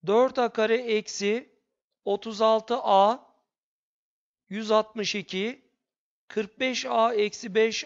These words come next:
A kare. Dokuz A kare eksi seksen bir A artı yüz altmış iki.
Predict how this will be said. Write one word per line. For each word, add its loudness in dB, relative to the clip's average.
A 0
kare. -2
Dokuz -4
A 2
kare 0
eksi -4
seksen -4
bir -6
A 0
artı 2
yüz -6
altmış 0
iki. -4